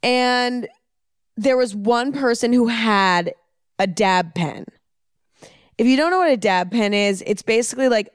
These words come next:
a vape pen that has really potent weed in it. And I felt actually pretty good about this being my first time smoking weed.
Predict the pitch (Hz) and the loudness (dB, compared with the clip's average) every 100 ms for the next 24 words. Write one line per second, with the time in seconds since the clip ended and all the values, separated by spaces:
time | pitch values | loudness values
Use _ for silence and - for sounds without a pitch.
0 | - 196 165 170 185 180 _ 175 156 131 | -2 -2 -2 0 0 0 _ -2 -2 -4
1 | - - _ _ _ _ - 180 202 185 | -8 -12 _ _ _ _ -8 -2 0 0
2 | - 196 190 180 160 170 185 202 240 240 | -2 -2 0 0 -4 -12 -8 -2 0 2
3 | 233 233 220 214 190 - _ _ _ _ | 2 2 2 0 -2 -8 _ _ _ _
4 | _ _ _ _ - - 226 208 214 196 | _ _ _ _ -6 2 2 2 -2 -4
5 | 185 _ _ _ _ _ _ _ - 180 | -6 _ _ _ _ _ _ _ -8 0
6 | 196 190 165 160 - - _ _ _ _ | 2 2 2 0 -4 -18 _ _ _ _
7 | _ _ _ _ - 180 151 - - _ | _ _ _ _ -4 -2 -2 -6 -16 _
8 | _ _ _ _ 240 240 240 233 226 214 | _ _ _ _ -2 0 0 0 -4 -8
9 | 226 _ _ _ _ _ _ _ _ _ | -14 _ _ _ _ _ _ _ _ _
10 | 262 277 339 415 480 - 311 - 254 262 | -6 -2 -2 -2 -4 -2 -4 -2 -2 -2
11 | 180 _ 220 196 208 226 202 202 202 190 | -6 _ 0 0 0 0 -2 0 2 2
12 | 185 180 _ _ _ _ _ _ _ _ | 0 -4 _ _ _ _ _ _ _ _
13 | _ _ _ 196 180 175 202 214 - - | _ _ _ -10 -10 -2 0 0 -4 -2
14 | 214 202 190 180 - - 185 190 - - | 0 0 0 -2 -4 -2 0 0 -4 -6
15 | - 190 180 170 185 175 180 170 170 175 | -2 0 0 -2 -2 -2 -2 0 2 2
16 | 190 | 0